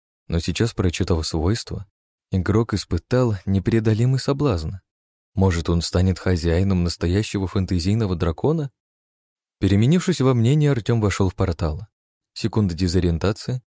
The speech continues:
и он снова в зале. Без особого удивления отметил, что следы битвы исчезли бесследно. Сейчас наблюдатель мог любоваться идеально ухоженным залом. Правда, на этот раз столы пустовали, сверкая идеально чистой лакированной поверхностью,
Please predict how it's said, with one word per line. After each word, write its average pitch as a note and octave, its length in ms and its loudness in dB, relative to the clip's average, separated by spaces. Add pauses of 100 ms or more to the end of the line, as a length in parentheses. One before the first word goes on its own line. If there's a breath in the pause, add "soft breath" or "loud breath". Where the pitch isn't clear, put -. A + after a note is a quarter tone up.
(160)
и E2 80 -2
он G2+ 160 4
снова F2+ 360 0
в D#2 100 -6
зале. E2 380 -4 (680)
Без F#2+ 220 2
особого B2 320 2
удивления G2+ 440 2
отметил, F2+ 420 0
что E2+ 200 -4
следы E2+ 360 -2
битвы F2 400 0
исчезли E2+ 340 -2
бесследно. E2+ 640 -2 (320)
Сейчас G#2 400 -2
наблюдатель G#2+ 540 0
мог G2+ 240 0
любоваться E2+ 540 0
идеально E2+ 320 0
ухоженным F2 480 0
залом. D#2+ 440 -2 (480)
Правда, F#2 360 0
на D#2+ 120 0
этот F#2+ 260 0
раз A2+ 200 2
столы F2 320 -2
пустовали, E2 640 -2 (180)
сверкая F#2 480 -2
идеально D#2+ 360 0
чистой G2 400 -4
лакированной F2 600 -2
поверхностью, E2 760 -4